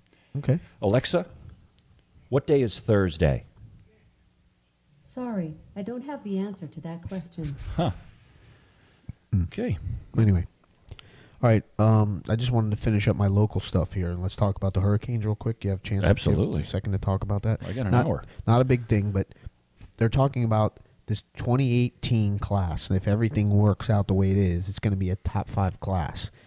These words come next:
Speaker 1: in the country.
Speaker 2: Okay.
Speaker 1: So, um,
Speaker 2: Now,
Speaker 1: they've
Speaker 2: just so you know,
Speaker 1: Go ahead.
Speaker 2: and not to burst any bubbles,
Speaker 1: Okay.
Speaker 2: they say that quite often.
Speaker 1: Do they?
Speaker 2: About, you know, various, not every school, but, uh, you know, uh, the twenty sixteen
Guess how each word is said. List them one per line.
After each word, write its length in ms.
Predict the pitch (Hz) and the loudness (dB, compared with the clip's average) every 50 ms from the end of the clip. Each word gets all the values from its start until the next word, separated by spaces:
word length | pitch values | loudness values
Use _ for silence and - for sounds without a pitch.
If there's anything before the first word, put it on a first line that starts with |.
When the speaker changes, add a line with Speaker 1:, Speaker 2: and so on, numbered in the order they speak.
| - - - | -20 -12 -8
Speaker 1:
in 80 | 90 87 | -6 -6
the 60 | 87 | -4
country. 420 | - - - 101 98 - - - - - - _ | -2 0 0 0 0 -2 -6 -10 -12 -16 -10 _
Speaker 2:
Okay. 280 | - 82 - 95 101 - - - - - - - | -4 0 2 2 2 2 0 -6 -16 -16 -16 -14
Speaker 1:
So, 480 | - - - 98 90 90 87 85 85 - - - - - - - - | -12 -4 0 2 2 2 2 0 -4 -6 -8 -16 -20 -20 -18 -10 -8
um, 340 | 87 92 92 87 87 87 95 98 | -6 -6 -6 -6 -8 -8 -2 2
Speaker 2:
Now, 80 | 95 | 4
Speaker 1:
they've 60 | 90 90 | 4 4
Speaker 2:
just 160 | 107 107 - | 4 2 4
so 80 | - 143 | 4 4
you 140 | 147 170 190 | 4 4 4
know, 200 | 147 120 127 151 - - - - | 2 2 0 0 -4 -10 -12 -6
Speaker 1:
Go 100 | - 95 | -4 -2
ahead. 100 | 90 90 | 0 2
Speaker 2:
and 80 | 92 82 | 2 2
not 180 | 80 82 98 - | 2 2 0 -2
to 80 | 107 | -2
burst 300 | 92 107 107 113 - - | 0 0 0 0 0 -2
any 160 | 113 113 113 | 0 0 0
bubbles, 480 | 110 110 120 123 - - - - - - - | 0 2 0 0 0 -2 -6 -12 -14 -10 -8
Speaker 1:
Okay. 280 | 104 - - 101 117 - _ _ _ - | -6 -4 -4 -4 -4 -6 _ _ _ -4
Speaker 2:
they 180 | 107 85 92 87 | 2 4 4 4
say 280 | - - - 113 120 143 | 4 2 0 0 0 0
that 240 | 151 131 123 104 - | -2 -4 -4 -6 -4
quite 280 | - 117 117 117 110 | -2 0 2 4 4
often. 400 | 107 104 98 101 - - 104 90 - - _ _ _ - | 2 2 0 0 -2 -4 -8 -12 -12 -16 _ _ _ -8
Speaker 1:
Do 100 | 98 98 | -4 -2
they? 160 | 98 107 117 - - _ - | -2 -2 -2 -4 -8 _ -4
Speaker 2:
About, 300 | - 82 104 107 120 - - - - - - _ - | 0 2 2 2 0 -2 -6 -14 -20 -20 -20 _ -4
you 100 | 208 220 | -2 0
know, 140 | 233 101 95 | 0 0 0
various, 420 | 95 92 78 80 90 92 92 - | 2 2 4 4 4 2 0 0
not 220 | - 101 87 92 95 - - | 0 0 2 2 0 0 0
every 220 | 87 82 87 76 | 0 0 0 -2
school, 380 | 71 - - - 71 65 69 87 | -6 -8 -8 -6 -4 -2 -2 -2
but, 180 | - 73 71 - - | -4 -4 -6 -6 -4
uh, 300 | 73 73 71 71 69 69 76 87 | -4 -2 -2 -2 -4 -4 -4 -4
you 80 | 113 | -2
know, 180 | 104 80 82 117 - _ _ _ - - - - - - - _ - | -2 -2 -4 -6 -8 _ _ _ -20 -20 -20 -20 -20 -20 -20 _ -6
uh, 160 | - 76 76 | -4 -2 -2
the 140 | 73 - - | 0 2 2
twenty 280 | - - 107 101 101 92 | 4 4 4 4 2 0
sixteen 840 | - - - 107 - - - - - 104 101 101 104 107 110 113 | -2 -6 -8 -10 -10 -10 -10 -8 -4 -2 0 2 2 0 0 -2